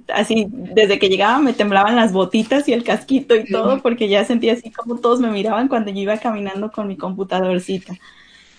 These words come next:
Speaker 1: Y a mí eso sí, sí me incomodó mucho, la verdad, y dije,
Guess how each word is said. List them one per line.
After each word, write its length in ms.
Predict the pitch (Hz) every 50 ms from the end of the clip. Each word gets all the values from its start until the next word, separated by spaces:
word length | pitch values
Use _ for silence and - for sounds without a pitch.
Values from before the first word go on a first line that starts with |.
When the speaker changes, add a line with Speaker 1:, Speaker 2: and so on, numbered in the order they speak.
| _ _
Speaker 1:
Y 280 | - 226 233 240 220 - -
a 160 | - 214 226 240
mí 220 | 254 277 311 339
eso 300 | 330 311 339 330 - 392 427 480 539 554 - _ _ _ _ _ _ _ _ _
sí, 440 | - - - 262 262 277 294 294 - -
sí 160 | - 285 277
me 100 | 285 330
incomodó 440 | 320 - 285 254 226 202 190 202 214
mucho, 320 | 220 202 202 202 202 - 220
la 100 | 202 196
verdad, 180 | 185 202 196
y 60 | 185 214
dije, 320 | 214 202 - 220 -